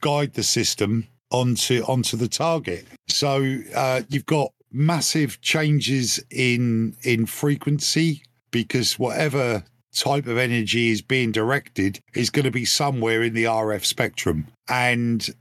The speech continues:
certain materials, um, respond to different frequencies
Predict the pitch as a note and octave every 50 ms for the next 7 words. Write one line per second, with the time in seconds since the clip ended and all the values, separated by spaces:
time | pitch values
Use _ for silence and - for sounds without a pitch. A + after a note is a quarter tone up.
0 | _ _ _ - - - - E3+ F3 F3 D#3+ D3+ C#3+ C3+ C3 A#2+ - - - E3
1 | E3 D3+ A#2+ G#2 G2+ G2 F#2+ G#2+ B2+ C3+ - - - - - - - _ _ _
2 | - - A#2+ A#2 A#2 A#2 A#2 A2+ A2+ A2+ A2+ A2+ A#2 A2 F#2+ - - _ _ -
3 | A#2+ A2+ - - - D3 C3+ B2+ B2 A#2+ A2+ - - - C3 A#2+ A#2 G#2+ - A#2+
4 | - - - A2+ A#2+ A2+ - - - C3+ B2 - - A2+ A2 - - - A#2+ A#2
5 | A2+ A#2 A2+ G2+ - - - -